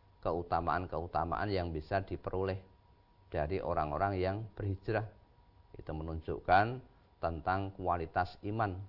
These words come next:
kalau zaman Nabi itu. Karena hijrahnya karena Allah dan Rasulnya, maka pahalanya didapat. Tetapi ada orang yang hijrah karena mengharapkan sesuatu.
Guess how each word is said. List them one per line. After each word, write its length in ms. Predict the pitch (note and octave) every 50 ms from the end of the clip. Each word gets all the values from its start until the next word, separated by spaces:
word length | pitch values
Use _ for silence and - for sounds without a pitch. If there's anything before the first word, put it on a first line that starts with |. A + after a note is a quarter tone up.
| -
kalau 140 | - F2 E2 E2
zaman 320 | - F2+ D#2+ D#2+ D#2+ E2 E2+
Nabi 340 | E2+ E2+ E2 - F#2 E2+ F2
itu. 160 | F2 - F#2+ F#2+ F#2+ - - - - - - - - - - - - - - - - - - - - - - - - - - - - - - - - - - - - - - - - - - - - - -
Karena 240 | - E2+ E2+ F#2 A2+
hijrahnya 720 | A2 F#2+ - - A2 F#2+ D#2 D#2 E2+ F2+ G#2+ C3 D3 E3+ D3+ - - - - - - - - - - - -
karena 480 | - G#2 F#2 F2 E2+ F2+ G#2 C3 E3+ D#3+ - - - - - - - - - - - - - -
Allah 320 | G2+ G#2 G2+ G#2 A#2+ C3+ B2+ -
dan 160 | B2 G#2+ G#2+
Rasulnya, 560 | G#2+ A#2+ A#2+ A#2+ - C#3 C3 B2+ A2 A2+ A2+ G#2 -
maka 320 | G2+ F#2+ F#2 G2 - B2+ B2
pahalanya 480 | - - A#2+ G#2 F#2+ F2+ F#2 G#2 A2+
didapat. 480 | A#2 A2 F#2+ - G#2 G2+ G#2 - E2 D2+ - - - - - - - - - - - - - - - - - - - - - - - - - - - - - - - - - - - - - - - - -
Tetapi 360 | - - - F2+ F2 - C3+ C3
ada 320 | A#2 A2+ - - B2+ A#2
orang 240 | A#2+ B2 A#2+ B2 A#2+
yang 120 | A2+ G#2+
hijrah 480 | A2+ G#2+ F2+ - - - A2+ B2+ D3+ D#3 D3+
karena 240 | G#2+ G2+ A2 B2+
mengharapkan 520 | C3 C3 B2 B2 A2+ F2+ F2+ F#2 - B2 A#2 A2+
sesuatu. 600 | - A#2+ - - B2 A#2 A#2 A#2 - G#2 G#2